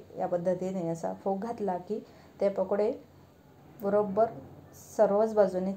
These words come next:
छान असे मस्त तळले जातात. तुम्हाला मी एक पकोडा तोडून दाखवते एकदम की किती soft झाला आहे, fluffy आहे तो, किती हलका आतमध्येपर्यंत, किती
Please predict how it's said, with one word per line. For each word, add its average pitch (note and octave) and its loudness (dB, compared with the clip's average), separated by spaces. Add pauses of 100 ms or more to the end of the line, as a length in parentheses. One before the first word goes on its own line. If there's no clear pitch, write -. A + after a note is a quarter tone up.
छान G3 -4
असे G3+ -6 (1120)
मस्त F#3+ -6 (140)
तळले F#3 6
जातात. F#3 2
तुम्हाला F#3+ 0
मी F#3+ 0
एक F#3+ -4
पकोडा F#3 0
तोडून F#3 0
दाखवते F3+ 0
एकदम F3 -4
की E3 -6
किती E3+ -6
soft F3+ -4
झाला E3+ 0
आहे, F3 -2
fluffy F3 -4
आहे F3 -2
तो, E3+ -6
किती E3 -6 (560)
हलका F#3 -4
आतमध्येपर्यंत, F3 -2
किती F3 -6